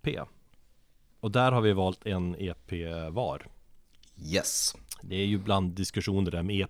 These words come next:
Speaker 1: Ps och album och om det är okej att ta med en E P på en års bästa lista som listar album. En E P är ju ett album, men det är ett kortare sånt och det kan vara skönt ibland så här. Men, ja, det blir lite lurigt, men för att vi gör det lite enklare så har vi,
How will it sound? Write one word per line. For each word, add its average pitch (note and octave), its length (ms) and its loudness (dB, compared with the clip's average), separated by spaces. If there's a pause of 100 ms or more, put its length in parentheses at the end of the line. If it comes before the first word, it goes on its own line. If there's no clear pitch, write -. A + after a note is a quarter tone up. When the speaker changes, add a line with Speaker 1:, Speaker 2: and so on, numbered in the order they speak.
Speaker 1:
Ps A2+ 300 2
och E2 100 0
album G#2+ 540 2
och - 180 -8
om E2+ 160 -2
det E2+ 100 -4
är D2 160 -6 (540)
okej F#2 300 0
att F2+ 100 -2
ta F#2 80 -2
med F2 140 0
en F2 100 -4
E F#2+ 160 0 (720)
P B2+ 300 4
på G2+ 200 -2
en F2+ 120 0
års F2+ 220 -2
bästa - 420 -6
lista F#2+ 380 -2
som F2 160 -6
listar E2 280 -6
album. G2 520 -2 (140)
En F2 200 -6
E F2 140 -4
P A2 100 -8
är A2 100 0
ju C#3+ 120 2
ett - 80 -2
album, D#2+ 360 -4
men D#2+ 60 -4
det E2 60 -6
är D#2+ 60 -4
ett - 40 -12
kortare D#2 380 -8
sånt D2 420 -10
och D2+ 100 -8
det E2+ 80 -6
kan - 140 -6
vara D3 80 4
skönt G2+ 240 2
ibland F2+ 260 0
så - 80 -4
här. E2 60 -2
Men, A2 240 0
ja, B2 200 2
det A#2 160 -2
blir B2 140 4
lite - 140 -8
lurigt, A2 280 4
men G#2+ 100 2
för A#2+ 100 -2
att - 140 -4
vi - 20 6
gör A#2 80 6
det A2+ 60 4
lite B2+ 140 0
enklare A2+ 340 0
så G#2+ 120 -2
har G2 80 2
vi, F#2 240 0